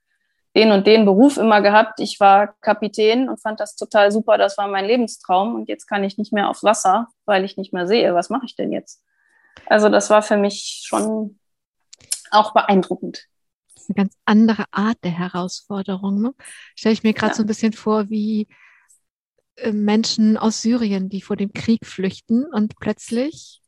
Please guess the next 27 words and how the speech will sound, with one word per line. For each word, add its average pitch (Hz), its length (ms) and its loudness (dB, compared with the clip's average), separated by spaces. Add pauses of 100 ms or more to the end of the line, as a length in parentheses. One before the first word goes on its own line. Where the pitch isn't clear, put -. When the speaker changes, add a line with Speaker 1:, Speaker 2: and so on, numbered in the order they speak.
(100)
Speaker 2:
die 240 280 -2
sich 254 180 -6
immer 262 280 0
ausgekannt 240 520 0
haben 208 160 -2
in 214 100 -2
ihrem 202 240 -2
Leben, 220 460 0
die 214 280 -2
nie 214 400 -4
über 208 180 -4
ihre 202 160 -6
Sprache 233 400 -2
nachgedacht 220 640 -2
haben, 214 280 0
die 214 220 -6 (380)
das 214 160 -4
Essen 226 340 -2
kannten, 220 340 0
das 214 180 -4
Klima 214 280 -2
kannten 202 320 -4
und 196 140 -6
auf 190 100 -6
einmal 190 420 -4
sind 190 240 -8
sie 190 300 -10